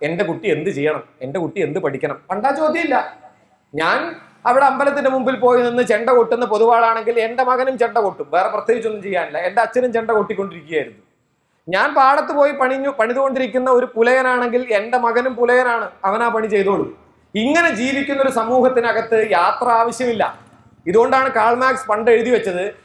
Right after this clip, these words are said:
കേ-, ഇന്ത്യൻ സമൂഹത്തെ പറ്റി കാൾ മാർക്സ് എഴുതുന്ന ഒരു വാചകമുണ്ട്, "ഒരു തുണ്ട് ഭൂമിയിലെ കാട്ടാള സംതൃപ്തി."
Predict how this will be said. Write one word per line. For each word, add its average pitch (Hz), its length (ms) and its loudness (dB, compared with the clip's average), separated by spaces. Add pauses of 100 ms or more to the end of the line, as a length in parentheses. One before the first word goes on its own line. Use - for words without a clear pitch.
(180)
കേ-, 190 280 2
ഇന്ത്യൻ 220 360 -4
സമൂഹത്തെ 233 400 0
പറ്റി 226 300 -2
കാൾ 214 180 2
മാർക്സ് 226 300 -2
എഴുതുന്ന 214 240 0
ഒരു 208 80 0
വാചകമുണ്ട്, 185 640 0
"ഒരു 226 200 2 (100)
തുണ്ട് 220 220 0
ഭൂമിയിലെ 208 720 0
കാട്ടാള 196 520 2
സംതൃപ്തി." 165 460 -6